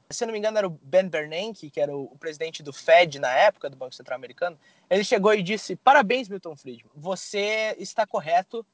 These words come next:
nós, o Banco Central americano, causamos a crise, mas graças às suas contribuições, nós não vamos mais causar crises dessa forma."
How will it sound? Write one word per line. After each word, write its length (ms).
nós, 600
o 120
Banco 200
Central 280
americano, 440
causamos 440
a 100
crise, 480
mas 260
graças 480
às 80
suas 200
contribuições, 840
nós 220
não 100
vamos 260
mais 480
causar 580
crises 400
dessa 280
forma." 260